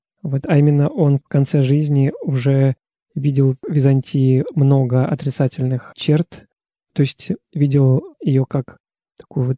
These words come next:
принципиально двуполюсную цивилизацию с, со светлыми сторонами, но и с ярко выраженной темной стороной. И в этом он следовал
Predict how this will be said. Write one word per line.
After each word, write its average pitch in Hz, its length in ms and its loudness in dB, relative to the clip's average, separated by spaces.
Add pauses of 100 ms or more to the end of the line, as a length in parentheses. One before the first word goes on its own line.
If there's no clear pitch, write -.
(120)
принципиально 135 540 0
двуполюсную 131 600 -2
цивилизацию 135 760 -4 (100)
с, 131 720 0
со 143 80 -4
светлыми 175 400 -2
сторонами, 139 680 0
но 147 200 4
и - 180 -2
с - 280 -10 (100)
ярко 147 320 0
выраженной 135 380 -2
темной 123 260 0
стороной. 156 560 -10 (200)
И 170 80 2
в 143 80 2
этом 147 320 0
он 143 280 2 (140)
следовал 139 800 0